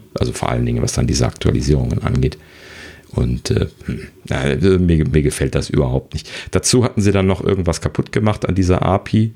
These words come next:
Äh, der Marco Arment, der Overcast macht, hatte sich da sehr drüber aufgeregt.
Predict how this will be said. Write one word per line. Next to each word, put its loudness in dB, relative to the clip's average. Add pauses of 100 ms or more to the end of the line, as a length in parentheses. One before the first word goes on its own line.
Äh, 4
der 4
Marco 0
Arment, 2
der 2 (400)
Overcast 0
macht, 0
hatte 0
sich 0
da 0 (340)
sehr 2
drüber 2
aufgeregt. 0